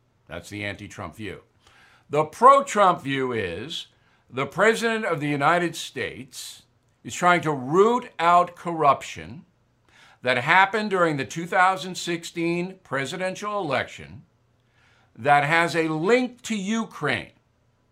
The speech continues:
Now, President Trump told me that directly,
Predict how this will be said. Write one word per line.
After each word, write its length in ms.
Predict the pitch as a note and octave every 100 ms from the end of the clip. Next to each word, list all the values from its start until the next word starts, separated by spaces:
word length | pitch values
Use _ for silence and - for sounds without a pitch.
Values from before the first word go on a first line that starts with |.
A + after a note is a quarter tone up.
| _ _ _ _ _ _ - _ -
Now, 300 | D3 A#2+ - _ _ _ _ _ _ _ -
President 340 | A3 G#3+ G3+
Trump 260 | G3+ G#3+ -
told 220 | G3 F#3
me 80 | E3+
that 240 | F3+ E3
directly, 720 | C#3+ C3 G#3 - B2 G2 C#2+